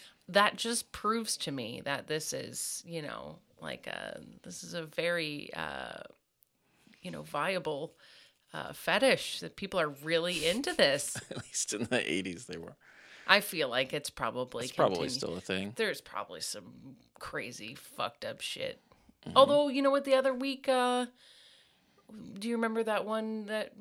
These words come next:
Speaker 1: we recorded with the lady that had the, the, the, the fake dick enema?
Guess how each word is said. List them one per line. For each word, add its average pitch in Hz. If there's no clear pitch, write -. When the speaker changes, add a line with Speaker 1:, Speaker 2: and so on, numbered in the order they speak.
Speaker 1:
we 214
recorded 208
with 202
the 175
lady 190
that 180
had 185
the, 165
the, 180
the, 175
the 175
fake 196
dick 208
enema? 320